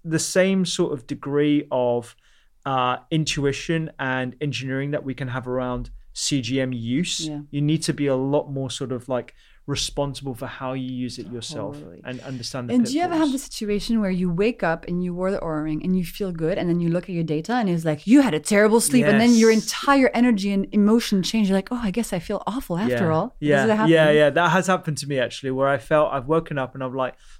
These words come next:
Speaker 1: "Oh, I didn't feel too bad," and actually my data says something otherwise.
Speaker 2: Yeah.
Speaker 1: And then I override my intuition
Speaker 2: Yep.
Speaker 1: because, uh, I, I, I, and I'm getting much better at just leaning more into my intuition, how I feel,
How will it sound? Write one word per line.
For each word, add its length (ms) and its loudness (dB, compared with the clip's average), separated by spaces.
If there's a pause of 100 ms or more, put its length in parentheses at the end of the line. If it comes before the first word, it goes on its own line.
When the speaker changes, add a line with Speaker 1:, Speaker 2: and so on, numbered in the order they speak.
(100)
Speaker 1:
"Oh, 60 6
I 80 4
didn't 180 -2
feel 220 2
too 180 -2
bad," 300 2
and 160 -2
actually 640 -4
my 220 -4
data 420 -2
says 240 -8
something 260 -10
otherwise. 460 -2
Speaker 2:
Yeah. 380 -8
Speaker 1:
And 160 2
then 460 2 (140)
I 140 2 (100)
override 1000 4
my 240 0
intuition 600 -2
Speaker 2:
Yep. 280 -2 (480)
Speaker 1:
because, 460 2 (120)
uh, 320 4 (680)
I, 200 4
I, 120 4 (160)
I, 40 0 (180)
and 120 4
I'm 200 2
getting 400 4
much 340 -2
better 400 0
at 140 -4
just 320 -8
leaning 420 0
more 280 0
into 220 -6
my 140 -6
intuition, 400 -12
how 200 -10
I 100 -8
feel, 640 -4